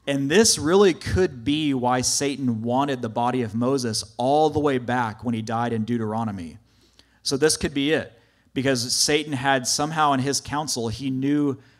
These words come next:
that God's going to use him again in the future, and Satan wanted to corrupt or counterfeit that purpose. So that's really interesting.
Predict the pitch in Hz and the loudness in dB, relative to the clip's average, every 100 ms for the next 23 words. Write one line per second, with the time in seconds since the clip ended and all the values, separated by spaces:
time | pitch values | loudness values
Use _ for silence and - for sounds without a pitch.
0 | _ 131 120 135 135 127 120 135 117 110 | _ -6 -2 0 0 0 0 0 0 0
1 | 131 156 - 135 113 110 123 135 113 107 | 2 2 0 0 -2 -2 -2 -2 -2 -6
2 | - 143 143 - 85 85 98 _ _ _ | -4 -4 -4 -4 -8 -10 -16 _ _ _
3 | _ 127 120 - 143 147 127 123 123 123 | _ -4 -2 0 0 0 0 2 2 2
4 | 123 127 117 107 117 117 127 131 - 135 | 0 -2 -2 -4 -2 0 0 -2 -4 -6
5 | 110 110 - 143 143 117 - 117 113 110 | -6 -6 -4 -2 -2 -4 -2 -2 -2 -10
6 | - _ _ - 123 98 - 156 139 98 | -20 _ _ -6 -2 -2 -4 -2 -2 -4
7 | 87 - - - _ _ _ - - 156 | -4 -4 -4 -8 _ _ _ -4 2 4
8 | 143 117 - _ _ _ - 175 220 214 | 4 0 -8 _ _ _ -4 -2 4 6
9 | 175 180 139 - 107 98 | 6 2 -4 -4 -4 -8